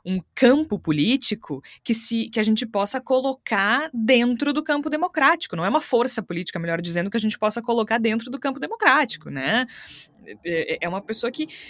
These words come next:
e vocês imaginem qualquer, qualquer político com, com os quais aí, eh,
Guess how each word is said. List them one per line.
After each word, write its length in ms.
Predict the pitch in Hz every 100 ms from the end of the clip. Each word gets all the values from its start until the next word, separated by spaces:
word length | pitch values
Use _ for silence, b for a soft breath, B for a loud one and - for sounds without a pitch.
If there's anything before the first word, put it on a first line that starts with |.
| B B _ _ _ - - -
e 100 | 285
vocês 300 | 247 294 392 -
imaginem 460 | 605 554 311 494
qualquer, 460 | 523 370 285 233 - _ _
qualquer 520 | 311 359 240 208 220
político 600 | 226 196 233 - - 165
com, 480 | - 170 160 147 147 175 _
com 220 | 196 170
os 120 | 165
quais 240 | - 196 202
aí, 120 | 208
eh, 240 | 214 185